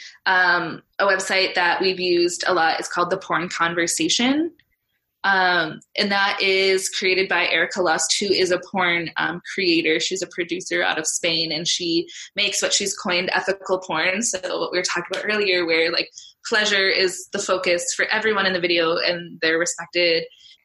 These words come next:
and they're paid well. So that's the kind of stuff that costs money, right? That kids aren't exposed to. But she's also made this website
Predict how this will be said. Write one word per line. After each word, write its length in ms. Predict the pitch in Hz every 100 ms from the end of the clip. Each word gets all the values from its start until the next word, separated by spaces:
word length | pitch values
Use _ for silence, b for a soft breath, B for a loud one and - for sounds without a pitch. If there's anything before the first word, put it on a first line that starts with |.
| _ 196
and 120 | 185
they're 80 | 170
paid 320 | - 185 180
well. 280 | 175 160 170
So 240 | - 156
that's 220 | 170 160
the 80 | -
kind 160 | 214 175
of 80 |
stuff 220 | - - -
that 100 | -
costs 300 | - - -
money, 180 | - -
right? 320 | - - 156
That 120 | 160
kids 240 | - 220
aren't 180 | 185 185
exposed 400 | - - 151 -
to. 120 | - -
But 100 | 247
she's 180 | 220
also 280 | 247 262 269
made 200 | 220 202
this 160 | 190 190
website 440 | 175 - 170 165